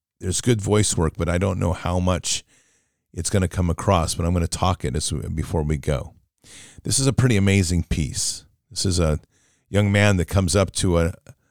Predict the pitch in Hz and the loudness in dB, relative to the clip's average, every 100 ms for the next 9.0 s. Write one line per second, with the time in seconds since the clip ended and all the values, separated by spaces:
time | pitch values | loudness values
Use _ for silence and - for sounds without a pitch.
0 | _ _ _ _ _ _ 90 98 107 98 | _ _ _ _ _ _ -2 0 0 0
1 | 92 - - 95 95 92 120 110 92 80 | -4 -8 -6 -2 -2 2 4 4 4 2
2 | 78 80 - 80 - 78 101 90 - 78 | 0 -2 -2 -4 -2 -2 0 0 0 0
3 | 69 - - _ _ _ _ _ _ _ | 0 -6 -16 _ _ _ _ _ _ _
4 | _ _ _ _ _ 98 92 87 78 _ | _ _ _ _ _ 0 2 2 -2 _
5 | _ _ _ - 98 87 - 104 101 92 | _ _ _ -4 -2 0 2 2 2 0
6 | 82 92 92 82 - 85 82 95 85 - | -2 0 0 0 0 -2 0 2 2 2
7 | 98 78 85 82 78 92 82 - _ _ | 0 2 2 0 0 -2 -2 -8 _ _
8 | 92 92 85 78 87 117 - - - | -2 0 0 -4 -2 -2 -4 -10 -14